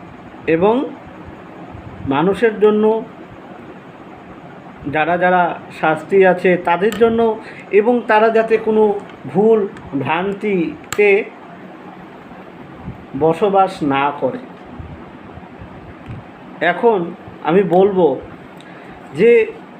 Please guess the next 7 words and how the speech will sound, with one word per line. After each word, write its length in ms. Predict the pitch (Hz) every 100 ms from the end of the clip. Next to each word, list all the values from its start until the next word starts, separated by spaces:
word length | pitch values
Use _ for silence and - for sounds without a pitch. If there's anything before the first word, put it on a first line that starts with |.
| - - 160 -
হনুমান 540 | 180 226 269 269 269 262
চালিসাতে 720 | 247 233 240 240 247 240 240
কি 200 | 240 294 -
কিছু 440 | 233 - 247 240 247 - - -
কি 180 | 254 240
ভুল 640 | 170 - 143 226 226 180 -
আছে, 420 | - 180 180 214